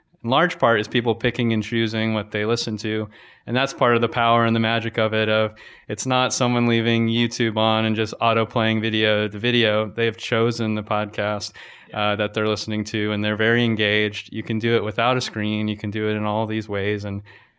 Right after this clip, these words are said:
just when you hear someone talk about a podcast, and even in the advertising side of it, they can remember the ads, but it's not just the repetition, it's the connection with the audience and the voice. And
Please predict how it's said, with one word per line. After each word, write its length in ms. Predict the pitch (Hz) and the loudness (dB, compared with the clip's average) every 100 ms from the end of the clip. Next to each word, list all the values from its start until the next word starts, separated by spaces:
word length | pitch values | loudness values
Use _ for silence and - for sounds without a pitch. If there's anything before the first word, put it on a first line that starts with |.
| _ | _
just 220 | 123 - | -6 -2
when 140 | 131 120 | 2 2
you 120 | 113 | 2
hear 220 | 123 135 | 2 0
someone 340 | - 120 113 | 0 -2 0
talk 260 | 113 117 113 | 0 0 0
about 200 | 113 110 | -2 -2
a 60 | 104 | 0
podcast, 680 | 110 107 117 107 104 - - - - - - | -2 -2 0 0 -2 -8 -16 -20 -20 -20 -12
and 320 | 107 104 101 _ 147 | -8 -8 -10 _ 2
even 180 | 160 | 4
in 80 | 151 | 6
the 120 | 139 | 6
advertising 540 | 123 120 - 117 113 107 | 4 2 2 2 2 2
side 240 | 113 110 | 2 2
of 120 | 110 | 2
it, 260 | 113 110 - _ | 2 -2 -8 _
they 120 | 123 | -4
can 160 | - 120 | 0 2
remember 340 | 123 156 147 | 4 4 4
the 160 | 113 107 | 4 4
ads, 540 | 107 113 117 - - _ _ | 4 2 -2 -8 -12 _ _
but 140 | 123 110 | -4 -4
it's 120 | - | 0
not 220 | 139 131 | 0 2
just 200 | 127 - | 0 2
the 80 | 120 | 2
repetition, 680 | 117 117 - 117 - 110 110 | 2 -2 -6 -4 -2 -2 -2
it's 200 | 104 - | -4 -8
the 100 | 107 | -6
connection 640 | 117 113 110 - 113 110 | -4 -2 -2 -4 -4 -2
with 200 | 107 104 107 | -4 -6 -2
the 40 | |
audience 460 | 104 107 107 104 110 | 0 0 -2 -4 -4
and 100 | 107 | -4
the 80 | |
voice. 440 | 104 104 104 98 110 | -4 -4 -4 -4 -4
And 160 | 107 | -6